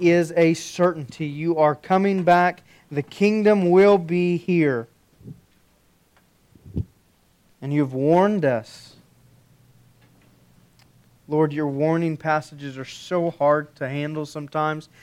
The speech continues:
and yet they're such an act of grace.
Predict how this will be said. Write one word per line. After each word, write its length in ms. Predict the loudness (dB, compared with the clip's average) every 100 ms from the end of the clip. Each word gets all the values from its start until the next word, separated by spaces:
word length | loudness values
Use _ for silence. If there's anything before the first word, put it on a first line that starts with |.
| -20 _ -10
and 180 | -6
yet 120 | -6 -6
they're 100 | -12
such 420 | -12 -6 -6 -4
an 100 | -6
act 300 | -2 -2 -4
of 160 | -10 -8
grace. 760 | -2 0 0 -4 -18 -20 -20